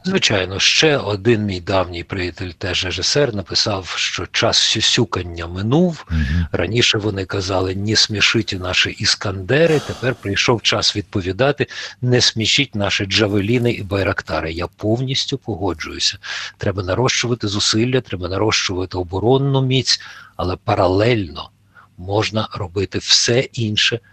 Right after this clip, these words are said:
Speaker 1: що може відвернути оце зіштовхування нас страшною силою до прірви. І якщо це може включати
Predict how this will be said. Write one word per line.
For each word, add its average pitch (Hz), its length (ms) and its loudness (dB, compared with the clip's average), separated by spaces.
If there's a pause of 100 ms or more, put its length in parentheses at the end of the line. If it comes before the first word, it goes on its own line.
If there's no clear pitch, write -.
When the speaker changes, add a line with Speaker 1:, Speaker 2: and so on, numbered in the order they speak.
(140)
Speaker 1:
що - 300 0
може 101 400 0
відвернути 104 1120 0
оце 95 320 -4
зіштовхування 95 1300 0
нас 87 340 -2 (240)
страшною 87 720 -2
силою 92 580 0
до 85 200 -6 (360)
прірви. 85 420 0 (320)
І 127 100 0
якщо 107 480 2
це - 380 2 (220)
може 95 220 0
включати 98 600 -2